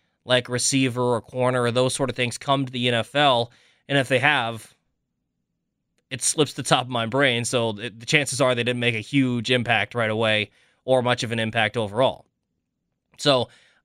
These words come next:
I'm excited to see what he can do. And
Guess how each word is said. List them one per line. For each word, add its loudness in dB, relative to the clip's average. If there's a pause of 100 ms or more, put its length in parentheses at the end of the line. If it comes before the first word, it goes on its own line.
I'm 4
excited 2
to -6
see -2
what 0
he -4
can -4
do. 2 (800)
And 2